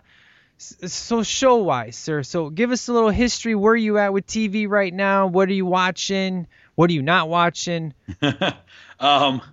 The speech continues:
Speaker 1: What's your
Speaker 2: well,
Speaker 1: stance?
Speaker 2: f-, for, yeah, for me, the summer, I really don't watch much T V during the summer. Um, so, in fact, the, the, uh, we, we cut our, uh, most of our cable channels off for the summer.
Speaker 1: Right.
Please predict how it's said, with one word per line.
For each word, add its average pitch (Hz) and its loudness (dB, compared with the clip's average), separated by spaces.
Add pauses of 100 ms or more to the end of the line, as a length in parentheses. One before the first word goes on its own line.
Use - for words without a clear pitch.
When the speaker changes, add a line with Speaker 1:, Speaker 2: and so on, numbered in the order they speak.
(140)
Speaker 1:
What's 180 -2
your 170 4
Speaker 2:
well, 180 4
Speaker 1:
stance? 117 -14
Speaker 2:
f-, 202 -16
for, 190 -4
yeah, 147 -2
for - -4
me, 233 2
the 160 -4
summer, 139 0
I 117 -2
really 120 0
don't 113 -6
watch 107 -4
much 110 -8
T 113 -8
V 110 -6
during 110 -4
the 107 -8
summer. 107 -6 (640)
Um, 95 -2 (480)
so, 135 0
in 143 0
fact, 151 0
the, 135 -10 (320)
the, 123 -4
uh, 107 -2 (600)
we, 123 -2
we 131 -2
cut - -2
our, 113 0
uh, 104 -2 (760)
most 147 0
of 123 -6
our 117 2
cable 117 -4
channels 104 -4
off 101 -2
for 113 -6
the 110 -4
summer. 117 -6 (200)
Speaker 1:
Right. 131 -4